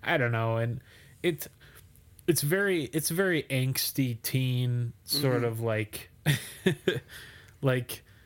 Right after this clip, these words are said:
Speaker 1: you know, this would be on Nick and Nora's Infinite playlist, you know what I mean?
Speaker 2: I wrote down one note for this song, and it says,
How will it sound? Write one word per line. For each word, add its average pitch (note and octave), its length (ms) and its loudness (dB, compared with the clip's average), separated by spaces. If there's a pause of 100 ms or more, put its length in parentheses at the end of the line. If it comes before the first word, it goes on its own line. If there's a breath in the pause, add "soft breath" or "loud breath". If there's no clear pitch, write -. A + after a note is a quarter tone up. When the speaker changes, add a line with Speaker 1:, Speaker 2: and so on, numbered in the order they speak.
(420 soft breath)
Speaker 1:
you B2 120 2
know, A2+ 340 0 (240)
this C3+ 280 0
would C3 140 0
be B2+ 200 0
on A#2 280 0
Nick A#2 200 -2
and A2+ 180 0
Nora's A2 440 -2
Infinite A2+ 400 -4
playlist, - 680 -2
you A2+ 80 -4
know A2 100 0
what G#2+ 100 0
I G#2+ 60 -2
mean? G#2+ 180 -2
Speaker 2:
I E3 220 2
wrote F3 360 2
down E3+ 280 2
one D3+ 200 2
note E3 240 0
for F#3 120 -2
this E3+ 140 0
song, E3+ 340 2
and D3+ 160 0
it D3 100 -2
says, D#3 380 0